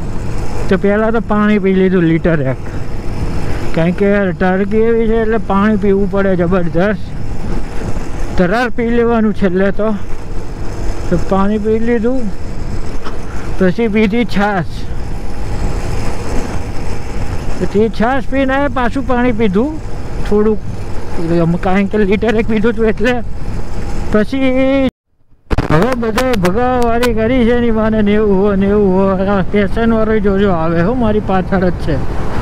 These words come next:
જો કાપી એની માં હસીને. આ તો સમજે દોઢસો સી સી, આ સો સી સી પર બધા આવે છે બાપો. અને પાછો એને બાપાની ગાડી લઈને આવે છે.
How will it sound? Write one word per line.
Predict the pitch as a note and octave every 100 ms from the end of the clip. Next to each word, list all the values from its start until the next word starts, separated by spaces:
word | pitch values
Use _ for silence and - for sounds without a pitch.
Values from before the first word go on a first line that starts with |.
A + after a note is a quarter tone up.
| - - -
જો | E3 D#3+
કાપી | D3 C3 C#3+
એની | C#3 C3
માં | C3 C3 B2+
હસીને. | G#2+ C#3 C3+ C3 C3 - - - - - - - - G3+
આ | F#3 G3
તો | - A3+
સમજે | G3+ A3+ A#3 B3+
દોઢસો | A#3 A3+ - A#3+
સી | G3 A3
સી, | G3 A3+
આ | G3
સો | E3+ A3 A3+
સી | G3 G#3+
સી | A3
પર | G#3+ A3+
બધા | G#3+ G3 G3+ G#3
આવે | F#3+ F#3+
છે | F#3 G3
બાપો. | F3 D#3+ - F#3+ F3+ - - A3 G3+ G3+ - A#3 - - G3 - - - - - - -
અને | G3 F#3
પાછો | G#3 F#3 A#3+
એને | A#3 A3+
બાપાની | G3 G3+ B3 A#3+ A3+
ગાડી | A3+ G#3+ A3+
લઈને | A3 G#3+
આવે | G#3 G3
છે. | F#3